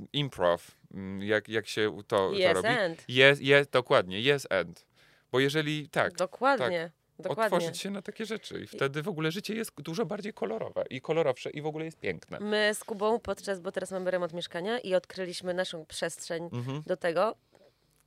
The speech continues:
Speaker 2: na ulicy Bartyckiej.
Speaker 1: Okej.
Speaker 2: Na ulicy Bartyckiej to jest,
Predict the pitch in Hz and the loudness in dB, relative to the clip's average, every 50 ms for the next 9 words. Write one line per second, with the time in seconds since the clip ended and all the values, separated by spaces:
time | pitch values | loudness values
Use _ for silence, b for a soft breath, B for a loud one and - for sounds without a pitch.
0 | _ _ _ _ - 190 175 - 175 185 180 - 165 151 160 165 - - 165 147 | _ _ _ _ -8 -6 -6 -6 -6 -8 -10 -10 -8 -6 -4 -6 -6 -8 -12 -12
1 | - - - - 139 143 151 - _ _ _ _ - 104 - - 92 95 123 - | -12 -14 -16 -16 -16 -16 -18 -20 _ _ _ _ -12 -8 -2 0 0 0 -2 -4
2 | - 180 170 - 196 208 - 202 214 - - - 143 - - - 156 156 170 226 | -6 -4 -4 -4 -4 -6 -4 -2 -2 -2 -4 -6 -14 -12 -8 -4 -2 -2 -2 -4
3 | - _ _ _ _ _ _ _ _ _ - 165 160 160 156 - - | -8 _ _ _ _ _ _ _ _ _ -4 -4 -4 -4 -6 -10 -16